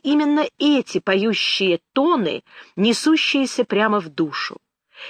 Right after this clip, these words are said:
Это какая-то упоительная пляска нежных нот. Вся картина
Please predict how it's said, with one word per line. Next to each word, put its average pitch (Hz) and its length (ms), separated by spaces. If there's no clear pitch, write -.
Это 240 180
какая-то 294 460
упоительная 277 1000
пляска 202 560
нежных 170 540
нот. 139 260
Вся 202 320
картина 220 720